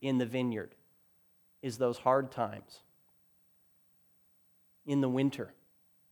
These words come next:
when it's cold. I was talking to Scott about this, and he actually said that in our area, some of the pruning happened a little bit later than would normally happen during this season because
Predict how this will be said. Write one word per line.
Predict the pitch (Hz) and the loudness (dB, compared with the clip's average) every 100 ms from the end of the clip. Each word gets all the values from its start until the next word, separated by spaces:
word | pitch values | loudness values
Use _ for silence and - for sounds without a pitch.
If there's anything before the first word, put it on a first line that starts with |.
| _ _ _ - | _ _ _ -6
when | 147 | 0
it's | 147 143 | 0 0
cold. | - 135 135 117 90 - _ _ _ _ _ _ _ _ _ - | 0 4 4 2 -4 -14 _ _ _ _ _ _ _ _ _ -4
I | 147 | -2
was | - | 4
talking | 170 165 151 | 4 4 2
to | 131 | 0
Scott | - 165 170 | 4 6 8
about | 120 117 127 | 6 2 0
this, | 120 | -4
and | 131 | -4
he | 131 151 | 2 4
actually | 147 - 131 | 4 2 -4
said | - 143 123 | 4 4 4
that | 131 | -2
in | 156 147 | 2 4
our | 147 143 | 6 6
area, | 156 185 170 123 117 - - _ | 4 4 4 4 0 -6 -20 _
some | - 170 170 | 4 8 8
of | 135 | 4
the | 131 | -2
pruning | - 180 170 135 | 4 4 6 4
happened | 143 143 131 | 4 4 0
a | |
little | 147 233 | 0 0
bit | 233 156 | 0 2
later | 185 190 147 | 2 4 4
than | 127 131 | 4 2
would | 127 | 2
normally | 135 165 156 135 | 2 2 2 0
happen | 113 151 160 113 - | 0 -2 0 -4 -6
during | - 135 131 | -2 0 2
this | 123 117 | 0 -4
season | - 180 139 123 - _ _ _ - | -6 -6 -4 -6 -8 _ _ _ -10
because | 131 135 123 107 - | -4 0 0 -4 -12